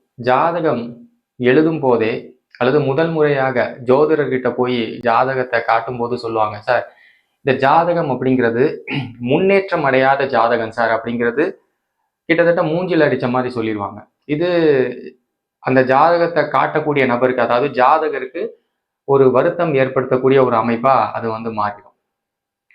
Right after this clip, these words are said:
அப்ப இந்த முன்னேற்றம் அப்படிங்கிறது எதை வச்சுதான் அனுமானிக்கிறாங்க, எதை வச்சு கணிக்கிறாங்க? அப்ப ஒருவருடைய ஜாதகத்துல முன்னேற்றம் அப்படிங்கிறது அடையாம போறதுக்கு, அதாவது முன்னேற்றம் இல்லாம போறதுக்கு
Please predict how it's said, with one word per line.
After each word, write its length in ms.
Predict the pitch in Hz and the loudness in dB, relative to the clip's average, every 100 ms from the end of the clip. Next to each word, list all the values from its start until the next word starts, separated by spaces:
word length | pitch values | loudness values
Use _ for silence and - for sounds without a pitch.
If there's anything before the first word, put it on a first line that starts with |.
| - | -2
அப்ப 440 | 151 151 185 - - - _ | -2 0 -2 -2 -8 -20 _
இந்த 220 | 170 180 | -2 2
முன்னேற்றம் 1000 | 143 151 196 214 226 220 220 190 202 151 156 | 2 2 2 4 4 4 2 0 0 0 -2
அப்படிங்கிறது 640 | - 165 151 151 175 147 | -2 0 4 4 4 2
எதை 260 | 139 165 208 | 2 4 4
வச்சுதான் 640 | 170 - 160 160 131 - - _ _ _ _ _ _ - | 2 2 0 2 0 -2 -14 _ _ _ _ _ _ -4
அனுமானிக்கிறாங்க, 800 | 135 151 151 131 127 113 110 110 | -2 0 0 0 0 -2 0 0
எதை 220 | 120 160 | 2 2
வச்சு 340 | 185 156 165 160 | 2 2 -2 -2
கணிக்கிறாங்க? 640 | 151 147 143 127 107 110 107 - _ _ _ _ _ | -4 -4 -2 -2 -2 -2 -4 -6 _ _ _ _ _
அப்ப 240 | - 160 190 | -4 2 4
ஒருவருடைய 720 | 175 196 214 202 165 123 135 | 4 4 4 4 2 2 2
ஜாதகத்துல 640 | 156 170 147 - 170 - - - 113 _ | 2 2 0 0 0 -2 -6 -12 -14 _
முன்னேற்றம் 760 | 123 135 190 208 214 208 196 160 | -6 -2 2 4 2 2 0 0
அப்படிங்கிறது 680 | 143 143 135 131 151 202 - - _ _ _ _ - | -2 -2 0 2 2 2 0 -14 _ _ _ _ -4
அடையாம 580 | 117 147 175 185 190 175 143 | -2 0 2 2 2 0 2
போறதுக்கு, 460 | 147 143 123 127 | 2 2 0 0
அதாவது 360 | 120 120 131 151 | 0 2 2 0
முன்னேற்றம் 1120 | 131 151 170 160 147 156 160 - 165 127 - - | -2 -4 -4 0 2 2 0 0 0 0 -8 -8
இல்லாம 580 | 139 170 180 180 175 - | -6 0 2 2 2 2
போறதுக்கு 680 | 135 135 123 117 165 196 | 4 4 2 0 0 0